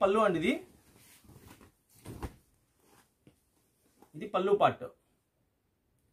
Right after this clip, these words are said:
ఈ శారీకి బ్లౌజ్ పీస్ కూడా వచ్చేసిందండి. సేమ్ ప-, పళ్ళుకి ఏ, ఏ డిజైన్ అయితే పర్పుల్ కలర్ తో వచ్చాడో బ్లౌజ్ కూడా అలాగే ఇచ్చేసి కింద బోర్డర్ బ్లాక్ కలర్ ఇచ్చేసి దాని మీద టెంపుల్ బోర్డర్ ఇచ్చారు. చాలా క్లాసీ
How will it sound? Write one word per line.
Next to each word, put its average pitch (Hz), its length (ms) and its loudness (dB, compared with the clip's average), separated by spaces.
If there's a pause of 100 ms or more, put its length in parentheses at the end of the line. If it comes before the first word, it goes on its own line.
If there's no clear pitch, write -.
(760)
ఈ - 80 -16
శారీకి 220 380 0
బ్లౌజ్ 208 260 6
పీస్ 220 180 -6
కూడా 208 140 2
వచ్చేసిందండి. 165 520 -2 (840)
సేమ్ 214 240 -2
ప-, 175 260 8 (120)
పళ్ళుకి 208 400 -4
ఏ, - 20 0 (180)
ఏ 202 120 -2
డిజైన్ 202 240 -2
అయితే 196 180 -6
పర్పుల్ 190 280 -2
కలర్ 180 180 -2
తో 180 100 -6
వచ్చాడో 175 300 -6
బ్లౌజ్ 175 220 4
కూడా 175 160 2
అలాగే 165 220 2
ఇచ్చేసి 147 300 -10
కింద 190 160 -2 (140)
బోర్డర్ 185 320 4 (220)
బ్లాక్ 170 240 0
కలర్ 185 200 2
ఇచ్చేసి 170 280 -8
దాని 170 160 -2
మీద 180 100 -6 (100)
టెంపుల్ 180 300 -4
బోర్డర్ 135 220 4
ఇచ్చారు. 107 240 -8 (600)
చాలా 196 220 4 (100)
క్లాసీ 202 380 0